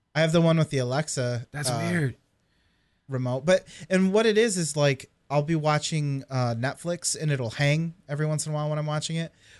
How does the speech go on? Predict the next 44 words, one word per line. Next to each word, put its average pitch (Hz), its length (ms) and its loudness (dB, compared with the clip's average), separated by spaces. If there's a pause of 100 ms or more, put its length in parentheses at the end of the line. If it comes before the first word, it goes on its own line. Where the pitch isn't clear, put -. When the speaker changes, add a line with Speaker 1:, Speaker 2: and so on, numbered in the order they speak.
(160)
Speaker 1:
Or, 147 340 6
Speaker 2:
Hmm. - 60 0
Speaker 1:
uh, 139 240 4
I've 151 140 2
had 151 200 4
the 135 80 2
whole 123 180 -2
system 160 640 -2
hang 151 300 0
before, 147 460 -2
which 139 240 -4 (240)
has 156 120 -2
happened 202 320 2
less 143 180 4
frequently, 117 720 -6 (100)
uh, 110 400 -4
lately. 117 440 -6 (420)
But, 143 340 2
uh, 131 320 4
I - 100 -6
don't 233 120 2
know. 202 180 6
It 135 60 -2
just 170 180 -4
does 214 140 0
some 190 120 -2
weird 151 240 2
stuff. - 380 -2 (340)
Not 185 220 0
enough 233 260 0
to 147 200 2
keep 175 260 -6
me 170 100 -4
from 135 180 -6
somebody, 123 500 -4
like, 107 120 -12
Speaker 2:
Sure. 135 260 0
Speaker 1:
saying, 123 260 -4
"Hey, 151 160 0
you 131 160 -2
should 117 180 -6
get 127 160 -4
it," 147 140 0
especially 120 280 0